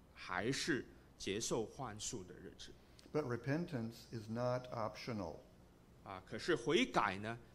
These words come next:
Speaker 1: 没有选择性。
Speaker 2: In chapters two and three, the Lord demands five churches that they repent.
Speaker 1: 啊，在启示录第二、第三章里面，啊，主呢，就要求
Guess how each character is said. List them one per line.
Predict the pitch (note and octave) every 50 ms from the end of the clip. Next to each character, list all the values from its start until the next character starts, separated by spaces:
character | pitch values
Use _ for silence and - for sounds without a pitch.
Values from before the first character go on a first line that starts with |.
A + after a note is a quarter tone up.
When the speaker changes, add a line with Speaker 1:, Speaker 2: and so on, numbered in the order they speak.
| - -
Speaker 1:
没 | A2 A#2+ D#3+
有 | F3+ B2+ G#2 G2+
选 | - - - A#2 F#2 - D#2+
择 | - - - E2
性。 | - - - - - - - - - - - - - - - -
Speaker 2:
In | A#2+ A#2
chapters | - - C3+ C3 C3 C3 B2+ A#2 -
two | - - D#3 C#3+ C#3+
and | C3 A#2+
three, | - - D3 C3+ C3+
the | A#2 B2+
Lord | C3 C3 C3 C3 B2+ A2+ -
demands | C#3+ B2+ B2 C3 D3 D#3+ E3 D3+ C3 A#2 G#2 G#2 G#2 - - - - - - - -
five | - C3 C#3 D3 D3 D3+ D3+ C3 -
churches | - - D#3+ C#3+ C3+ C3+ - B2 A2 G2 F#2+ F#2+ - - - - - - - -
that | A#2 - -
they | B2 A2+ A2+
repent. | A2+ G#2+ G2+ - - - C3 A#2 G2+ F#2+ - - - - - - - - - - - - - - - - - - - -
Speaker 1:
啊， | A#2 G#2+ G#2+
在 | - - G#3 F#3 D#3 C3+ C#3 C3+ - - - - - - - - -
启 | - - - C3+
示 | - - F#3+ G3+
录 | G3+ G#3 F#3+
第 | F#3 F#3+ F#3+ -
二、 | - - G3 F#3 F3+
第 | F3+ F3+ F3
三 | E3+ - - G#3+ F3+ F3+ F3+
章 | F3+ G3 F3 E3+
里 | C3+ G#2 G2
面， | G#2 B2+ C#3 G2+ C#2+ - - - - - - - - -
啊， | - G2 F#2+ F#2+ F#2
主 | - - A2 G2 G2 G2
呢， | G#2 G#2 G2+
就 | - C3+ A#2+ A#2+
要 | C3+ E3+ G3 F#3 F#3 F3
求 | F3 - - A#2+ G2 G#2+ B2+ C3